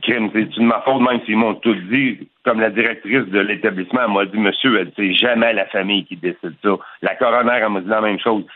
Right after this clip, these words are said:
C'est jamais la famille qui va décider si on envoie le, un proche à l'hôpital ou pas,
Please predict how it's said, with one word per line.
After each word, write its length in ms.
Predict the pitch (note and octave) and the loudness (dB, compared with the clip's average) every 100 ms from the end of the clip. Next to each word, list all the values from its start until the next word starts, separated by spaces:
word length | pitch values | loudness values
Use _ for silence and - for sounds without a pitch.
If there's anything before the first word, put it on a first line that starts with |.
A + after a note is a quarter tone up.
| - | -12
C'est 220 | - F#2+ F#2+ | -4 0 0
jamais 360 | B2+ B2+ B2 | 2 2 2
la 140 | B2 G#2 | 0 0
famille 340 | G#2+ G#2+ G2+ | 0 0 -2
qui 60 | F#2+ | -2
va 160 | F#2+ | -2
décider 380 | F2+ F#2 - A2 | -2 -4 0 0
si 60 | G#2 | 0
on 100 | F#2+ | 0
envoie 300 | F#2+ G2 G2 | 2 2 2
le, 280 | F#2 E2+ F2 | 2 0 0
un 140 | F2+ | -2
proche 320 | - A2+ A2 | -2 -4 -2
à 80 | F#2+ | -2
l'hôpital 420 | F2 D#2 - G2 | -2 -4 -2 -2
ou 80 | F2 | -2
pas, 220 | E2+ G#2+ | 0 0